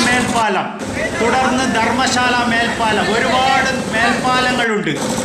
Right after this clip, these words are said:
ഇതാ ഭയങ്കരം ശ്രദ്ധയോടുകൂടി,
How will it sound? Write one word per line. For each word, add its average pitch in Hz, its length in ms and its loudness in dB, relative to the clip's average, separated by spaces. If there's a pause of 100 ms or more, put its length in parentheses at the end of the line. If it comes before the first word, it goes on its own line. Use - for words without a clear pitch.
(920)
ഇതാ 202 160 2 (140)
ഭയങ്കരം 247 540 2 (380)
ശ്രദ്ധയോടുകൂടി, 247 1000 0